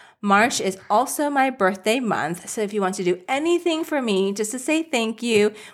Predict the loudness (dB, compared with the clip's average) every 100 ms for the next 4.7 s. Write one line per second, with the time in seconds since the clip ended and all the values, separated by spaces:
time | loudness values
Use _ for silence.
0 | _ -6 -4 -2 -2 0 2 2 2 2
1 | 2 0 0 -4 -8 -6 -6 -4 -4 -4
2 | 0 0 0 -4 -2 2 2 2 -2 -2
3 | -2 0 2 2 0 -2 -2 -2 -2 -2
4 | -4 -4 -4 -4 -6 -6